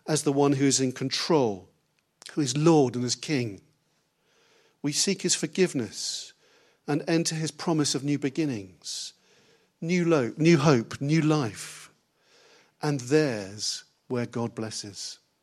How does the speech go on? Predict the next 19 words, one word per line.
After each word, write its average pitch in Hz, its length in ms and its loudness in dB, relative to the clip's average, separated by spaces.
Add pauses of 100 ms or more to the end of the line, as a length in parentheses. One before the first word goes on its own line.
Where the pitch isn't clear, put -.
(960)
In 156 120 2
the 156 80 6
reality 185 520 4
of 160 80 4
the 147 80 2
hard 151 380 0
times, 110 560 -6 (480)
in 165 140 4
the 156 100 6
reality 180 640 6
of 147 140 2
our 147 140 4
spiritual 170 580 6
life 131 260 4
in 139 80 4
heaven 175 540 4 (500)
and 151 220 2
on 151 280 4
earth, 117 760 -4